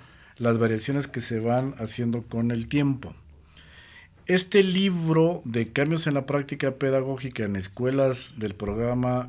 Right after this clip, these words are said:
Escuelas de Calidad, lo que hace básicamente es darnos esa película. Si en el primer libro tenemos una fotografía muy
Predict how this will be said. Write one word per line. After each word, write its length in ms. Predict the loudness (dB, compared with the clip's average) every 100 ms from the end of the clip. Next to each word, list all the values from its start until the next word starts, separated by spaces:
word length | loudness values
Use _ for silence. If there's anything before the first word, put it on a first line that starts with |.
| -10
Escuelas 500 | -14 -6 -2 0 -2
de 80 | -2
Calidad, 440 | -2 0 0 0 -4 -18 -20 -20 -12 -2
lo 240 | -2 0
que 140 | 4
hace 460 | 6 6 4 0 0
básicamente 1400 | -4 -2 0 0 -4 -2 0 0 -2 -2 -2 -2 -2 -4
es 240 | -4 -6 -10
darnos 600 | -4 0 2 0 -2 -6 -10
esa 240 | -6 -6 -6
película. 480 | -6 -8 -12 -12 -20 _ -20 -20 -20 -20 -16
Si 560 | -6 -4 0 2 2 0
en 300 | 0 2 2
el 120 | 2
primer 300 | 0 2 2
libro 280 | 4 2 2
tenemos 340 | 0 0 -2
una 160 | -2 -2
fotografía 720 | -2 -2 0 -2 -2 -4 -4
muy 800 | -4 -2 -2 -2 -2 -2 -2 -4